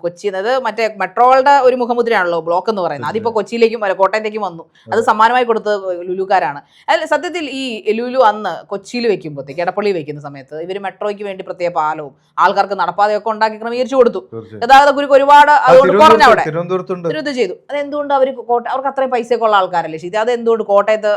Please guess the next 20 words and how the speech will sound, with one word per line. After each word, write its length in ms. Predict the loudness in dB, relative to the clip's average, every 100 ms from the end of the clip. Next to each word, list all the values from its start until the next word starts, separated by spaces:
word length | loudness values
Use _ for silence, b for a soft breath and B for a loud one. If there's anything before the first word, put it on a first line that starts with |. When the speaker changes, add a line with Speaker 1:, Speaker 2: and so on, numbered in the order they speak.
| 2
Speaker 1:
ആ 20 | 2 2
ഓട്ടോക്കാരൻ 380 | 0 0 -2 -2
പറയുന്നുണ്ട്, 380 | -4 -4 -6 -6
പുറത്തൊരു 360 | -4 -4 -4 -4 -2
റോഡ്, 220 | -2 -2 -4 -12 -18
Speaker 2:
ഉം. 80 | -8
Speaker 1:
അപ്പുറത്തും 260 | -2 0 0
ഇപ്പുറത്തും 220 | 0 -4
രണ്ട് 100 | 0 2
ഇട 40 | 2 0
റൂട്ടുകളുണ്ട്, 420 | 0 0 0 -2
അതൊന്ന് 180 | -2 -4 -6
സെറ്റ് 180 | -8 -4
ചെയ്യുവാണെങ്കിൽ, 460 | -2 -2 -2 -10 -14 b b b
ഏഹ്, 160 | 0 0 -2
ഈ 20 | -8 -10 -10 2
വരുന്ന 220 | 2 4 2
ആൾക്കാർക്ക് 340 | 4 4 4 2
ഇറങ്ങാനുള്ള, 480 | 2 4 4 4 4 4
പോകാനുള്ള 440 | 4 6 4 2